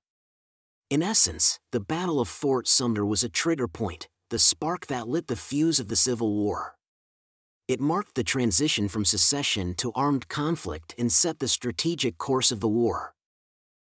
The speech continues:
The events at this Little C fort reverberated across battlefields, political chambers, and foreign capitals, profoundly shaping the narrative and outcome of the Civil War. Chapter six,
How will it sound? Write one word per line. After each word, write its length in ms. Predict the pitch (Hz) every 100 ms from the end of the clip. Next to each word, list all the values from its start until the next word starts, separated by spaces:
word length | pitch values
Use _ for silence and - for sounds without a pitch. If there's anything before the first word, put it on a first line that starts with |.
| _
The 120 | - 127
events 420 | 101 165 190 -
at 160 | 104
this 240 | 143 139 -
Little 240 | 139 135
C 260 | 120 - 131
fort 420 | - 143 123 110
reverberated 680 | - 117 113 160 139 120 123
across 400 | 107 - 135 123
battlefields, 920 | - 120 131 123 - 95 82 80 - - _ _
political 500 | - 127 147 156 120
chambers, 760 | 104 - 143 139 87 82 - - _ -
and 180 | 123
foreign 460 | 113 - 156 160 127
capitals, 680 | 120 147 151 95 80 80 - _ _ _
profoundly 680 | 139 - 170 190 190 156
shaping 540 | 139 - 156 160 139 117
the 80 | 101
narrative 520 | 113 156 131 104 104
and 120 | 117
outcome 500 | 120 151 - 113 104
of 120 | 113
the 80 | 117
Civil 360 | - 123 113 107
War. 420 | 104 92 - - _ _ _ _ _ _ _ _ _ -
Chapter 420 | 165 151 - 127
six, 640 | - - 156 - - -